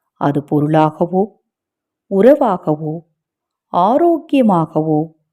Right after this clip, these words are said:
நிம்மதியாகவோ இருக்கலாம். ஏதோ ஒன்று நீ தொலைத்ததில் இருந்து உனக்கு கிடைக்கப் போகிறது.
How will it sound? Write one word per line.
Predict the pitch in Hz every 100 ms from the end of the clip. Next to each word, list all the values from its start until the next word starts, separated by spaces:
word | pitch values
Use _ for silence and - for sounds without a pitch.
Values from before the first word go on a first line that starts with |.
| _ _
நிம்மதியாகவோ | - 175 220 277 359 302 220 185 170 170 165 170
இருக்கலாம். | 220 151 135 - 139 135 143 - _ _ _ _ _ _ _ _ _ -
ஏதோ | 240 262 294
ஒன்று | 359 370 220 196 196 220 285 _ _ _ -
நீ | 175 165 160
தொலைத்ததில் | 196 240 294 - 247 208 170
இருந்து | 175 214 247
உனக்கு | 180 147 143 147 -
கிடைக்கப் | 180 202 - - -
போகிறது. | 156 151 143 143 147 -